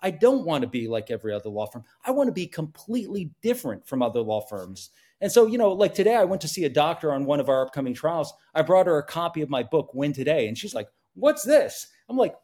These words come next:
"No, it's just a little gift for you." They appreciate that. Michael, one of our clients, I met with her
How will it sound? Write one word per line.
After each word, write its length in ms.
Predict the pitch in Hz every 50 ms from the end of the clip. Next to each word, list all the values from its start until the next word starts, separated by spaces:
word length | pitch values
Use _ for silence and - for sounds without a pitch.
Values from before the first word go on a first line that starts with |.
| _ _
"No, 180 | 247 320 285 185
it's 140 | 156 -
just 200 | - 226 - -
a 40 | 190
little 260 | 180 196 208 190 160
gift 320 | - - 185 196 - - -
for 140 | - 185 185
you." 400 | 175 170 220 240 175 120 107 104 -
They 100 | 180 185
appreciate 560 | 175 180 - 233 233 208 - - 156 139 -
that. 240 | 131 113 104 - - _ _ _ _ _
Michael, 300 | - 202 214 208 208 185
one 180 | 170 196 220 247
of 100 | 226 208
our 100 | 196 165
clients, 680 | - - - 185 185 180 170 151 143 - - - - _ _ _ _ _ _ _ _ _ _ _ _ _ - - _ 131
I 100 | 160 165
met 220 | 165 185 208 -
with 180 | 175 170 156 156
her 340 | 156 151 139 135 131 127